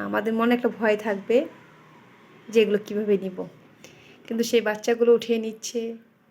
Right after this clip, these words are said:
তাদের মনে ভয় নেই, কারণ তারা খুবই কষ্ট করে জীবন কাটাচ্ছে।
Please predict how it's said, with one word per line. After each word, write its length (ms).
তাদের 220
মনে 260
ভয় 320
নেই, 200
কারণ 260
তারা 280
খুবই 320
কষ্ট 320
করে 240
জীবন 340
কাটাচ্ছে। 560